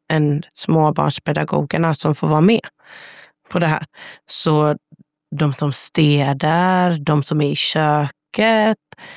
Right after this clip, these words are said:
det är liksom alla de här människorna, för barn ser ju inte,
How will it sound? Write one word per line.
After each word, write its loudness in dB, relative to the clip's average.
det 0
är 4
liksom 0
alla 2
de 4
här 0
människorna, 0
för -2
barn 2
ser -2
ju 0
inte, 0